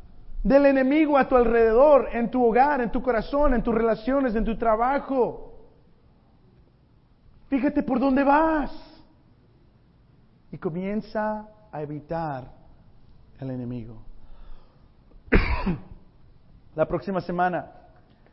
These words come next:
concluimos nuestra serie con el tema Emprende. Rápidamente vamos a segundo Timoteo, capítulo dos. Evitar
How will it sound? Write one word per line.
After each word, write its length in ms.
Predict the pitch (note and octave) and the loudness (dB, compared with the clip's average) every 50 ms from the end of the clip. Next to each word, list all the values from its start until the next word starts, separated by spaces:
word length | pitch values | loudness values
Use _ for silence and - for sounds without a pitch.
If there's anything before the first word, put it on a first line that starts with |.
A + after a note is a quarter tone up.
| _ _ _ | _ _ _
concluimos 500 | - E3 D3+ F3 F3+ F#3 F#3+ G3 G3 F#3+ | -10 -8 -4 -4 -4 -2 -2 -4 -4 -4
nuestra 300 | F#3 F#3 F3 - E3+ E3 | -4 -4 -2 -2 -2 -2
serie 460 | - - F3+ F3+ E3+ D#3 C#3+ C3+ - - - - - - - - - - - - _ _ - _ _ _ _ _ _ _ | -2 -2 -2 0 0 0 -2 -4 -8 -14 -20 -20 -20 -20 -20 -20 -20 -20 -20 -20 _ _ -20 _ _ _ _ _ _ _
con 160 | - D3+ D3+ | -6 -4 -4
el 120 | C#3+ C#3 | -4 -2
tema 560 | - E3 E3 E3 E3+ D#3+ D#3+ D#3+ D#3+ D#3+ - - - - - - - - - - - - | -2 -2 -2 0 0 -2 -2 -2 -4 -10 -16 -20 -20 -20 -20 -20 -20 -20 -20 -20 -20 -12
Emprende. 680 | - C#3+ C#3 C3 - D3+ C#3 C#3+ C#3 C3 A#2+ A#2+ A#2 - _ _ - - - - _ - _ _ _ _ _ - | -8 -8 -8 -6 -6 -6 -6 -6 -6 -8 -10 -12 -14 -18 _ _ -20 -20 -20 -20 _ -20 _ _ _ _ _ -2
Rápidamente 600 | F3+ G3 G3 G3+ G3 G3 G3 G3+ G3+ G3 G#3+ G3 | 0 0 0 2 0 0 -2 -2 -2 -2 0 0
vamos 360 | F#3+ F#3 G3 G3+ G#3+ - - | 0 0 0 -2 -6 -4 0
a 500 | F#3 F3 F3 F3+ F3+ - - - - - - - - - | 2 2 2 2 0 -2 -10 -18 -20 -20 -20 -20 -12 -8
segundo 800 | F3+ E3+ D#3+ E3+ F#3+ G3 G3 F#3 G3 G3 G3 F#3+ F#3+ - - - | -6 -6 -4 -4 -6 -4 -2 0 0 0 0 -2 -6 -12 -18 -10
Timoteo, 560 | - F3+ E3 E3 D#3+ - E3+ D#3+ D3+ C3+ C3 C#3 - - - - - - _ _ _ _ _ _ _ - _ _ _ _ _ _ _ - _ _ - _ - _ | -8 -6 -6 -6 -6 -2 -2 0 0 -2 -4 -8 -16 -20 -20 -20 -20 -20 _ _ _ _ _ _ _ -20 _ _ _ _ _ _ _ -20 _ _ -20 _ -20 _
capítulo 480 | - D#3+ D#3 F3+ F3 E3 F#3+ F#3+ F#3+ F#3 | -10 -8 -6 -6 -6 -4 -2 -2 0 2
dos. 440 | E3+ D3+ C3 A#2+ - - - - - - - - - - - - _ - - - - - - - - - - - - - | 2 0 0 -2 -10 -18 -20 -20 -20 -20 -20 -20 -20 -20 -20 -20 _ -20 -20 -20 -20 -20 -20 -20 -20 -20 -20 -20 -6 -4
Evitar 920 | E3+ F3+ F#3+ G3 D#3+ - G3+ G3 G#3 G#3+ A3+ A#3 A#3+ A#3 A#3 - - | -4 -2 -2 -4 -2 0 2 2 4 4 4 4 4 2 -2 -8 -14